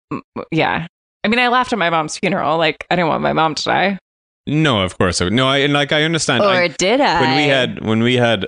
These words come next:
Speaker 2: uh, our Leaving Cert, which is, I, I don't know what the
Speaker 1: S A Ts.
Speaker 2: Yeah. And, yeah, no, my friend Elaine started laughing, like, terrifyingly, maniacally started laughing
Speaker 1: God.
Speaker 2: in the, in the, in the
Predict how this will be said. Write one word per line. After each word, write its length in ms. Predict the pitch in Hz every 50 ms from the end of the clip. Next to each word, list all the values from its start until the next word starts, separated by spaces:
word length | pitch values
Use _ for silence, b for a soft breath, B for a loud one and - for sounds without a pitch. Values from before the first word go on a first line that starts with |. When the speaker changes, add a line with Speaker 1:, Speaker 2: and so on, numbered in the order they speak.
| - -
Speaker 2:
uh, 320 | 98 98 95 92 92 - -
our 140 | - 92 92
Leaving 240 | 92 98 101 95 95
Cert, 320 | 90 - 95 87 82 78
which 200 | 82 82 76 -
is, 300 | 87 80 78 - - - - _ _ _ _ _ _ _ _ _ -
I, 100 | - - -
I 20 | - - - 90 82
don't 60 | - 82
know 80 | 78
what 100 | 78 -
the 80 | - 156
Speaker 1:
S 120 | 170 -
A 100 | 160 156 151
Ts. 340 | - - 151 143 143 143 - _ _ -
Speaker 2:
Yeah. 240 | - 101 90 78 76 - - _ _ - - - _ _ _ _ _ _ _ _ -
And, 280 | 104 98 92 92 - - -
yeah, 200 | 101 82 73 76
no, 120 | 78 90 92
my 140 | 95 98 95
friend 340 | - 120 107 98 98 95
Elaine 340 | 90 85 87 90 90 92 92
started 340 | 87 - - 90 85 82 80
laughing, 460 | 85 85 82 78 - - 85 80 78 -
like, 300 | - 90 85 - - - - _ _ _ _ _ _ _ _ _ -
terrifyingly, 1160 | - - - - 110 107 107 104 95 - - 95 90 90 90 87 85 82 85 82 80 80 - _ _ _ _ _ _ _ -
maniacally 760 | 92 92 92 95 98 98 98 95 95 95 - - 98 87
started 320 | - - 95 87 85 82 85
laughing 440 | 85 85 85 - - 87 80 57 - - _ _ _ _ _ -
Speaker 1:
God. 180 | 170 175 175 - _ _ -
Speaker 2:
in 260 | 98 92 92 92 -
the, 340 | - 90 87 85 82 85 - _ -
in 180 | 101 92 90
the, 240 | 90 87 87 87 - -
in 180 | 131 113 104 98
the 260 | 98 95 95 92